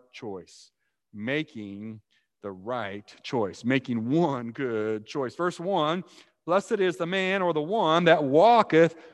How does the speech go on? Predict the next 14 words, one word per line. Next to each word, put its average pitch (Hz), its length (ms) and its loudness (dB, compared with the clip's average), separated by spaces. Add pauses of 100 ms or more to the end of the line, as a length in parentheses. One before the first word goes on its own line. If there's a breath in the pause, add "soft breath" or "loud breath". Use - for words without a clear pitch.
(120 loud breath)
not 165 560 6
in 156 120 2
the 139 80 2
counsel 170 400 2
of 151 40 2
the 156 120 4
ungodly, 139 460 4
nor 143 180 2
standeth 190 680 2
in 143 140 2
the 135 80 4
way 202 300 6
of 131 100 0
sinners, 131 480 -4